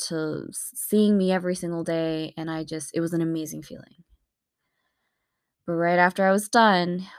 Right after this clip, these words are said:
was when I turned on P B S NewsHour, and this was the first time I think I saw the humanity of Ju-, Judy Woodruff. Um,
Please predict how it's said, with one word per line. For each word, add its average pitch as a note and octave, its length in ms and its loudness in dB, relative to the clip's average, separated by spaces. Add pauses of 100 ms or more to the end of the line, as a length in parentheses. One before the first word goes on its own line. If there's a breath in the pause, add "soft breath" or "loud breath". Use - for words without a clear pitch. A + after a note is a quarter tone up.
was F3+ 180 -8
when E3 140 -4
I D#3+ 160 0
turned E3 260 -6
on E3 160 -2
P F3+ 200 -6
B E3+ 80 -2
S E3+ 180 -2
NewsHour, D#3+ 800 -4 (100)
and D#3+ 440 -6
this E3+ 200 -6
was G3+ 140 -10
the G#3+ 100 -2
first F#3+ 320 -4
time E3+ 380 -4
I E3 80 -8
think D#3+ 360 -10
I D#3+ 140 -6
saw D#3 600 -6 (1000)
the E3 280 0
humanity D#3+ 640 -2
of F#3 140 -2
Ju-, F3+ 340 -4
Judy F3 420 -2
Woodruff. F3+ 600 -4 (500)
Um, D#3 640 -8